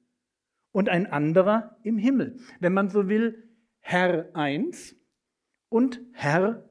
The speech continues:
zwei. Spannend, oder? Ein Herr, den man sehen kann, der Abraham begegnet ist, der ihn besucht, und einer, der unsichtbar bleibt, weil er halt im Himmel ist.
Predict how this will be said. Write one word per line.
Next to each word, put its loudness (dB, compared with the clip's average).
zwei. -4
Spannend, 2
oder? 0
Ein 10
Herr, 6
den 4
man 4
sehen 2
kann, 0
der 2
Abraham -2
begegnet -4
ist, -8
der -2
ihn -6
besucht, 0
und 2
einer, -2
der 2
unsichtbar -2
bleibt, -4
weil -6
er -4
halt -2
im -4
Himmel 0
ist. -14